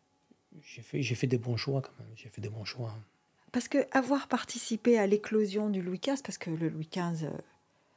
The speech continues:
Speaker 2: avant vous, il n'existait pas, hein. Avant
Speaker 1: Non, non,
Speaker 2: Ducasse,
Speaker 1: non,
Speaker 2: il
Speaker 1: non,
Speaker 2: n'existait
Speaker 1: non,
Speaker 2: pas.
Speaker 1: non, il
Speaker 2: Donc,
Speaker 1: n'existait
Speaker 2: euh,
Speaker 1: pas.
Speaker 2: avoir participé comme ça à l'éclosion et l'installation de ce restaurant dans le paysage mondial. Moi, je dis mondial parce que j'étais là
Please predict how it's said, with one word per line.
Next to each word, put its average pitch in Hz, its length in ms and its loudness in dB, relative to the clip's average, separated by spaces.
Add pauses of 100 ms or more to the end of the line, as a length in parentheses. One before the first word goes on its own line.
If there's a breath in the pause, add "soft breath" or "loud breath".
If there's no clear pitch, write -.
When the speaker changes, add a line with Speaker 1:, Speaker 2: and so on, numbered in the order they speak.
(180)
Speaker 2:
avant 180 320 6
vous, 185 180 2
il 208 80 4
n'existait 165 380 0
pas, 254 140 4
hein. 180 180 2 (260)
Avant 180 220 6
Speaker 1:
Non, - 0 -
non, 156 180 8
Speaker 2:
Ducasse, 208 140 8
Speaker 1:
non, 160 60 4
Speaker 2:
il 202 60 4
Speaker 1:
non, 185 60 4
Speaker 2:
n'existait 131 320 0
Speaker 1:
non, 143 60 2
Speaker 2:
pas. - 100 8
Speaker 1:
non, - 80 4
il 151 60 2
Speaker 2:
Donc, 151 80 4 (140)
Speaker 1:
n'existait 190 100 2
Speaker 2:
euh, 196 40 -8
Speaker 1:
pas. 120 140 -6 (260 loud breath)
Speaker 2:
avoir 202 260 2
participé 226 640 -2
comme 208 220 -2
ça 220 320 -2 (360)
à 202 100 4
l'éclosion 208 760 0
et 190 80 -2
l'installation 220 800 0
de 185 220 -2
ce - 180 -4
restaurant 202 460 0
dans 190 100 4
le 180 80 0
paysage 180 500 2
mondial. 180 540 0 (640 soft breath)
Moi, 220 80 6
je 226 80 2
dis 220 120 2
mondial 214 320 4
parce 269 160 -2
que 226 100 -4
j'étais 202 300 2
là 202 200 2